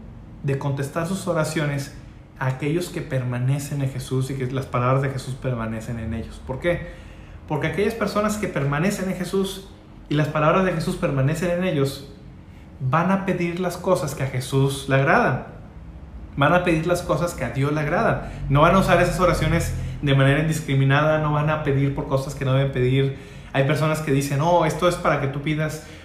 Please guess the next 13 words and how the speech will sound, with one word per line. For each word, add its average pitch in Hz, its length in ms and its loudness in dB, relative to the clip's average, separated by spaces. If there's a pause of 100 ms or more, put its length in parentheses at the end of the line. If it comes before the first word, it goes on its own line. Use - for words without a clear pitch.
un 151 240 2
carro 156 360 4
deportivo 139 460 0
y 135 40 4
que 135 80 -2
pidas 147 300 -2
una 151 140 -2
casa 151 260 -2
nueva 147 240 2
y 127 40 0
para 135 140 0
que 135 100 -4
pidas". 160 320 0